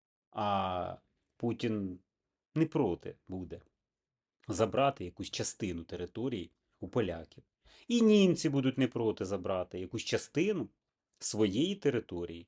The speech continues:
яка сьогодні належить полякам, до речі. Поляки про це не думають? То, може, не варто гратися з історичним вогнем? Бо історія може так провернутися,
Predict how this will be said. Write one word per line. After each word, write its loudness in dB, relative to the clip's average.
яка 0
сьогодні 0
належить -2
полякам, -6
до -12
речі. -20
Поляки 0
про -4
це -2
не 2
думають? -6
То, -2
може, 2
не 0
варто 0
гратися -8
з -8
історичним -4
вогнем? -8
Бо 0
історія 0
може -2
так 2
провернутися, -2